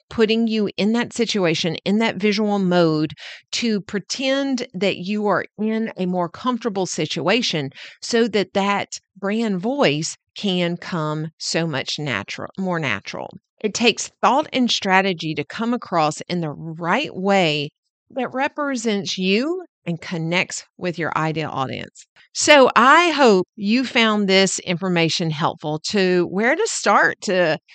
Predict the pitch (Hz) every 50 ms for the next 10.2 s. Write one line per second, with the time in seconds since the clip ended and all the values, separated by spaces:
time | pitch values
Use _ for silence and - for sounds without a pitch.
0 | - - - - 220 254 311 - 277 233 185 165 160 170 196 247 311 302 240 202
1 | 185 180 156 156 160 156 156 185 220 247 226 175 170 165 165 160 160 - - 156
2 | 151 135 139 156 _ - - - - - 180 170 202 202 240 285 311 277 226 220
3 | 202 214 202 - 226 190 170 - - - 175 170 - - 220 196 170 160 143 -
4 | - - 196 180 180 190 214 220 - - - 254 240 240 233 220 196 196 175 170
5 | 165 - - - - - - - - - 208 214 214 - - - 294 320 - 453
6 | 440 359 247 180 156 147 - 170 156 156 175 180 269 302 311 285 - - - -
7 | 214 180 214 202 - - 220 208 226 240 254 262 247 233 208 160 180 - - 202
8 | 214 240 240 - - 311 254 254 _ _ _ - - - 214 208 214 202 190 175
9 | 170 160 - 233 233 - - 214 202 - - - - - 160 170 - - - 139
10 | 147 160 160